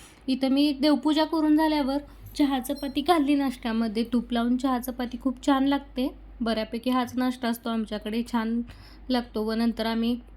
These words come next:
कपडे धुवून घेतली तिथं मी, आईनी पटकन चहा नाश्ता झाल्यावर दोघींनी धुतली, त्यामुळे पटकन कपडे झालीत. मग उन्हातून कपडे धुवून आत आल्यावर मस्तपैकी सरबत केला कोकमचा. कोकमचा किंवा लिंबू सरबत उन्हाळ्यामध्ये खूप छान असतो प्यायला,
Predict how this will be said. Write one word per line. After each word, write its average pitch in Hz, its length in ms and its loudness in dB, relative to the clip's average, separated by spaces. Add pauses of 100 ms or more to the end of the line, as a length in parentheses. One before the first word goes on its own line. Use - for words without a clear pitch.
(920)
कपडे 262 300 2
धुवून 262 260 6
घेतली 254 280 2
तिथं 214 280 -4
मी, 214 260 0
आईनी 208 560 -2 (420)
पटकन 208 400 -2
चहा 220 240 0
नाश्ता 214 300 -4
झाल्यावर 208 440 -2 (400)
दोघींनी 202 380 -2
धुतली, 226 340 -2
त्यामुळे 220 240 -2
पटकन 240 400 -4
कपडे 226 300 -4
झालीत. 233 360 0
मग 220 240 0
उन्हातून 214 320 -4
कपडे 247 320 -4
धुवून 233 200 2
आत 233 200 -2
आल्यावर 233 320 -2 (420)
मस्तपैकी 240 520 -2
सरबत 240 320 0 (140)
केला 240 220 2
कोकमचा. 233 680 -2 (440)
कोकमचा 226 580 -2
किंवा 226 340 -2
लिंबू 226 300 0
सरबत 214 420 -8
उन्हाळ्यामध्ये 220 580 -2
खूप - 260 -6
छान 226 180 2
असतो 220 260 -6
प्यायला, 208 420 -4